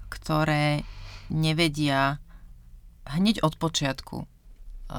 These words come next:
zažiť ten pocit úspechu alebo pocit toho, že som dobrý. Že kde to vlastne prvýkrát v nich vznikne. Ty, ty učíš deti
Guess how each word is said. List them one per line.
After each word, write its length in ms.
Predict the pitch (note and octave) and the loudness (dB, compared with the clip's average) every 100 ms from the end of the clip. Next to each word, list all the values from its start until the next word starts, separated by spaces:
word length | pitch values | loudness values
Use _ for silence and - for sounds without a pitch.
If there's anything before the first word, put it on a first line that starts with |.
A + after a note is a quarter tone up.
| - C#3 A#2+ - - | -6 -4 -4 -6 -8
zažiť 480 | C#3+ D3 D#3 C#3+ - - | -4 4 4 4 -4 -6
ten 140 | C#3 | -6
pocit 420 | C#3 C#3 - D#3+ | -4 -6 -6 -8
úspechu 760 | D3+ C#3+ - C#3 - - G3+ B3+ - - - - | -8 -8 -6 -6 -4 -4 -2 -4 -10 -20 -20 -12
alebo 380 | - C#3+ C#3 C#3 | -6 -4 -4 -6
pocit 480 | - C#3 - - - | -6 -6 -8 -10 -8
toho, 300 | C#3 C3 B2 | -6 -4 -6
že 240 | C3 A#2+ B2 | -6 -8 -6
som 300 | - C#3 C3 | -4 -2 -2
dobrý. 420 | A#2+ - B2 - - - - - - - - D#3+ | -6 -6 -8 -8 -16 -20 -20 -20 -20 -20 -10 -4
Že 80 | D#3 | -2
kde 160 | F3+ F#3+ | 0 2
to 80 | G#3 | 4
vlastne 420 | F3+ D#3+ - E3+ E3 - - - | 2 2 0 -2 -2 -6 -12 -2
prvýkrát 720 | E3+ F3+ - D3+ C#3+ D3 - - - - - | 2 2 2 4 4 4 -4 -20 -20 -20 -8
v 160 | D#3+ D#3+ | -2 0
nich 160 | D3 | 0
vznikne. 560 | - D3 C#3+ - C3+ B3+ | -2 0 0 0 -4 -2
Ty, 240 | F#3+ - - - - - - - | -2 -2 -6 -20 -20 -20 -20 -4
ty 160 | G#3+ | -2
učíš 400 | - F3 G#3+ G3 | 0 0 0 0
deti 560 | D3+ D#3 - F3 F3 | 0 0 0 0 0